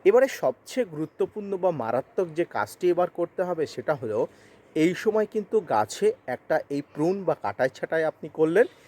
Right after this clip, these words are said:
এখানে কিন্তু উদাসীন কোনো মানসিকতা রাখলে হবে না। এখানে কিন্তু ভালো মানের একটি ফাঙ্গিসাইড, যেমন ব্লাইটক্স, অ্যামিস্টারটপ, এই ধরনের ফাঙ্গিসাইডগুলো কিন্তু আপনাকে স্প্রে করতে হবে ছাদ বাগানে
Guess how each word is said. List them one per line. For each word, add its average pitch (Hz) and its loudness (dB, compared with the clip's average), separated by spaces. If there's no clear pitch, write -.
এখানে 233 0
কিন্তু 226 -6
উদাসীন 190 2
কোনো 147 -4
মানসিকতা 117 -8
রাখলে 165 -10
হবে - -6
না। 92 -6
এখানে 220 2
কিন্তু 226 -4
ভালো 120 0
মানের 180 2
একটি 143 -4
ফাঙ্গিসাইড, 139 -2
যেমন 110 -8
ব্লাইটক্স, 139 -2
অ্যামিস্টারটপ, 143 -4
এই 190 2
ধরনের 180 0
ফাঙ্গিসাইডগুলো 151 -4
কিন্তু 160 -6
আপনাকে 101 -10
স্প্রে - -6
করতে 170 -6
হবে 170 -2
ছাদ 107 -4
বাগানে 113 -4